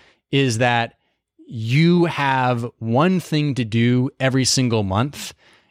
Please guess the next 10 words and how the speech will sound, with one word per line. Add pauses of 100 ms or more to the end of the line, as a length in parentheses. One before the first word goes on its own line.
(120)
and
you
can
accomplish
something
a
little
bit
more
tangible.